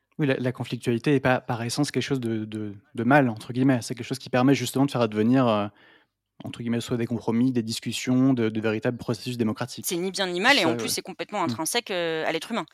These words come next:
Speaker 2: À partir du moment où
Speaker 1: Oui.
Speaker 2: on vit à plusieurs, enfin, <laughs> il y a forcément conflit.
Speaker 1: Mais effectivement, quand on, quand on lit le livre, en fait, on voit qu'il soulève énormément de questions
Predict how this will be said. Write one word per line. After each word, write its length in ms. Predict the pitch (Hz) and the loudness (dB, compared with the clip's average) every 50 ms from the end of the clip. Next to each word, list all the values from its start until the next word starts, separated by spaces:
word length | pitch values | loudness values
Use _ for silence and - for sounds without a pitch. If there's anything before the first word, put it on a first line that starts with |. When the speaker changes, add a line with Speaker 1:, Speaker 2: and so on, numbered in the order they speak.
| _ _ _ | _ _ _
Speaker 2:
À 20 | - | -10
partir 220 | - - - 180 | -10 -8 -8 -8
du 60 | 180 185 | -6 -4
moment 240 | 208 233 240 220 202 | -2 0 0 2 2
où 40 | 185 | 0
Speaker 1:
Oui. 60 | 175 | 0
Speaker 2:
on 140 | 175 175 175 | 0 -2 -4
vit 200 | 170 185 196 185 | -4 -2 0 0
à 60 | 165 | 0
plusieurs, 380 | - - 165 175 226 254 262 269 - - - | -2 -2 -2 0 0 0 0 -2 -6 -8 -6
enfin, 240 | - - 180 160 160 | -2 0 2 2 2
<laughs> 1120 | - - - - 269 - - 311 - - - 320 - - - 571 587 494 359 233 - - | 2 0 0 -2 0 4 4 4 6 8 6 6 6 6 -2 0 2 2 2 0 0 0
il 40 | - | -2
y 40 | 233 | -2
a 20 | |
forcément 520 | - - - 330 - - - 277 269 285 285 | 0 2 2 4 4 4 4 4 4 2 2
conflit. 300 | 277 277 - - 190 - _ _ _ - - - 165 - | 2 0 -2 -4 -12 -14 _ _ _ -18 -14 -10 -4 0
Speaker 1:
Mais 80 | 139 131 131 131 | 2 2 2 2
effectivement, 300 | 127 143 127 151 185 175 | -2 -4 0 0 2 2
quand 180 | - 131 - | 2 2 4
on, 180 | 131 123 113 113 | 4 4 4 2
quand 200 | - 123 - 127 | 0 0 2 4
on 60 | 120 | 4
lit 160 | 117 135 139 | 6 6 6
le 100 | 127 123 131 | 6 4 4
livre, 300 | 170 180 151 123 113 113 | 4 6 8 8 8 6
en 160 | 110 113 117 | 6 4 2
fait, 140 | - 156 - | 0 2 2
on 80 | 117 110 | 2 4
voit 140 | 120 156 151 | 4 4 2
qu'il 120 | - 127 | 2 -2
soulève 280 | - - 127 127 117 101 - | 0 2 4 2 2 2 2
énormément 440 | 123 143 143 139 135 139 143 151 | 4 6 6 8 8 8 8 6
de 60 | 147 - | 6 4
questions 440 | 135 123 - - - 175 202 208 | 2 0 0 0 0 0 0 0